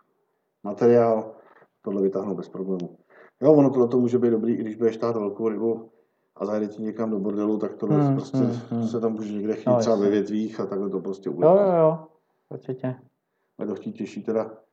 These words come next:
Speaker 2: Určitě těžší, no.
Speaker 1: Těžší to volovo,
Speaker 2: A
Speaker 1: no.
Speaker 2: možná
Speaker 1: To
Speaker 2: delší
Speaker 1: tohle
Speaker 2: ten
Speaker 1: s-,
Speaker 2: fous udělá.
Speaker 1: možná delší ten fous. A nebo kratší, jak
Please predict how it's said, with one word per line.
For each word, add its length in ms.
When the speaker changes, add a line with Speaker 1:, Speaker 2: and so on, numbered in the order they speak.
Speaker 2:
Určitě 440
těžší, 280
no. 260
Speaker 1:
Těžší 240
to 100
volovo, 340
Speaker 2:
A 20
Speaker 1:
no. 60
Speaker 2:
možná 280
Speaker 1:
To 80
Speaker 2:
delší 180
Speaker 1:
tohle 140
Speaker 2:
ten 80
Speaker 1:
s-, 60
Speaker 2:
fous 400
udělá. 360
Speaker 1:
možná 260
delší 260
ten 140
fous. 300
A 60
nebo 140
kratší, 380
jak 160